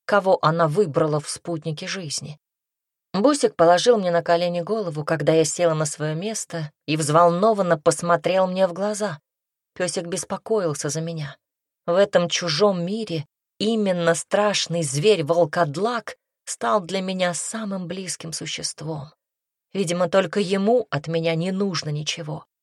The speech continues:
Он не ждёт от меня, что я рожу ему наследника, что обеспечу стабильность магического уровня в защите рубежа теней,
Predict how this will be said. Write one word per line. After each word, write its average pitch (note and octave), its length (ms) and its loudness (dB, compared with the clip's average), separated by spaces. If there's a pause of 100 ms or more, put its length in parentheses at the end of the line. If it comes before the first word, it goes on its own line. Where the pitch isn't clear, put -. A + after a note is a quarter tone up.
(120)
Он A3+ 260 6
не G3+ 140 0
ждёт F3+ 460 2
от - 220 -4
меня, F#3 340 -4
что - 180 -6
я E3+ 160 4
рожу E3 280 4
ему F3+ 200 4
наследника, E3 880 0 (380)
что - 200 2
обеспечу F3+ 520 0
стабильность F3 680 -2
магического E3 720 -2
уровня F3 440 2
в D3 40 -2
защите E3 480 2
рубежа E3 440 2
теней, E3+ 520 -4